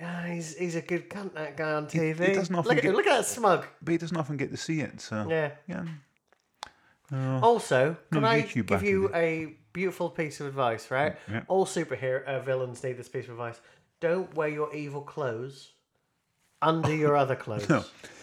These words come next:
Speaker 1: 'Cause then, when Batman strips you in
Speaker 2: Yeah.
Speaker 1: public, you sue him in the city.
Speaker 2: Yeah, you're just like, "Oh, you just exposed my chest. See, I'm not the minstrel at all."
Speaker 1: And also, I'm gonna sue this city for, mm, two and a half million dollars.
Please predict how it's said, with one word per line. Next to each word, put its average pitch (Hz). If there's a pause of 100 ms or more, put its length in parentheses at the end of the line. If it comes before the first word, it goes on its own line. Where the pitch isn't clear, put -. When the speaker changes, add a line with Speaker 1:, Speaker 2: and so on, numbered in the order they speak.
(160)
Speaker 1:
'Cause 196
then, 202 (120)
when 170
Batman 175
strips -
you 170
in 156
Speaker 2:
Yeah. 131
Speaker 1:
public, 214 (120)
you 156
sue 202
him 156
in 151
the 147
city. 135
Speaker 2:
Yeah, 143
you're 117
just 120
like, 123 (160)
"Oh, 160
you 135
just -
exposed -
my 127
chest. 120
See, 135
I'm 139
not 104
the 98
minstrel 110
at 117
all." 120
Speaker 1:
And 139
also, 143
I'm 135
gonna 139
sue 160
this 135
city 139
for, 139
mm, 175
two 202
and 196
a 175
half 196
million 208
dollars. 208